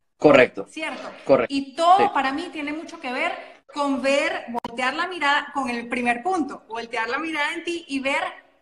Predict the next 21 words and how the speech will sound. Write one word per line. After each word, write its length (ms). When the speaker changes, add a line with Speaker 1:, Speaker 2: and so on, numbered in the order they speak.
Speaker 2:
qué 240
te 100
diferencia, 680
cuáles 260
son 200
tus 180
recursos 840
internos, 680
cuáles 240
son 180
tus 180
virtudes, 1040
cuáles 260
han 180
sido 260
tus 200
caídas, 560
porque 240
las 120
puedes 300
utilizar 840